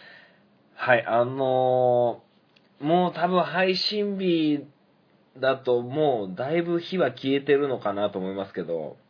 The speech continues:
あのー、東出夫妻のね、ね、芸能ニュースが飛び込んできたのが、えー、何週間か前で、もう連日、ね、ニュースとワイドショーで、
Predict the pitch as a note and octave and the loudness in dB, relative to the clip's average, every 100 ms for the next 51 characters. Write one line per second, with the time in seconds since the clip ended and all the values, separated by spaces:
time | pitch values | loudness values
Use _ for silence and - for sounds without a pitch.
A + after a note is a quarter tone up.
0 | _ _ _ G2+ A2 G#2+ G2 G2 F#2+ F2+ | _ _ _ -8 -6 -4 -6 -6 -6 -8
1 | - _ - - - - _ - F3 F#3 | -14 _ -20 -20 -20 -20 _ -8 2 4
2 | F#3+ G3+ F#3+ F#3 - E3 F3 E3+ B2 F2+ | 4 0 0 0 -2 -6 2 2 2 -2
3 | D#2+ F#2 F2 F#2 _ _ _ _ _ _ | -8 -6 -6 -10 _ _ _ _ _ _
4 | _ _ _ D#2+ F2+ G#2 G#2 G#2 G2+ G#2+ | _ _ _ -12 -4 -2 0 0 -2 -2
5 | G2+ G2+ F2+ G#2+ G2 G2 G2+ F#2+ F2 E2+ | -4 -4 -4 -4 -4 -2 -2 -2 -6 -8
6 | - F#2+ F#2 E2+ D#2+ D2 - - - - | -6 -6 -4 -4 -6 -8 -16 -20 -20 -12
7 | - F#2 F#2 F#2 F#2 G2 G#2 G#2+ A#2 G2+ | -4 0 0 -2 -4 -4 -4 -2 -2 -4
8 | F#2+ F2 F2 F#2+ F#2 E2+ E2 F2+ F2+ F2+ | -6 -10 -8 -6 -6 -8 -8 -8 -8 -10
9 | E2+ _ F#2+ G#2+ D#3+ F3 E3 D#3+ D#3+ D3 | -14 _ -8 -4 -2 0 -2 2 4 4
10 | B2+ - _ _ _ _ _ _ _ _ | 2 -6 _ _ _ _ _ _ _ _
11 | _ F#2 G#2+ C3+ E2+ - _ _ _ _ | _ -4 0 2 0 -6 _ _ _ _
12 | _ _ _ - G2+ G2+ G2 F2+ - F2 | _ _ _ -16 -4 -2 -2 -4 -4 -2
13 | F#2 F#2+ F#2+ G2 G#2 F2 E2+ - | 0 -2 -2 -2 -2 -4 -4 -8